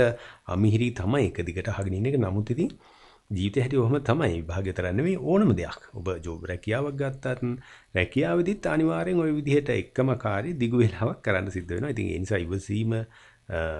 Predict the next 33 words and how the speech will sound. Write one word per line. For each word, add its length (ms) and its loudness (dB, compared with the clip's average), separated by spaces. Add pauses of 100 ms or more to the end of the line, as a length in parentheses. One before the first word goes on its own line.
(420)
දරා 300 0
ගැනීමේ 300 4
ශක්තිය 400 -4
තියෙන්න 320 2
ඕනේ 220 -2
විභාගේ 420 -6 (220)
ජය 200 -2
ගන්න. 200 -8
ඉතින් 160 -2
ඒ 80 0
නිසා 260 -2 (480)
ඔය 200 -2
විදිහටම 520 0 (220)
බොහොම 240 -2
අවධානයෙන් 500 -2
මේ 140 0
වීඩියෝවේ, 640 0 (360)
අ, 160 -4
ඉතුරු 240 2
ටික 200 -2
අපි 320 -2
ප්‍රශ්න 320 -4
ටික 160 -6
සාකච්ඡා 520 -4
කරන 280 -2
තුරු 280 2 (840)
අවධානයෙන්, 560 0 (260)
අ, 120 -8 (240)
වීඩියෝ 360 -6
එහාට 380 2
මෙහාට 320 2
යවන්නේ 400 2
නැතුව 320 2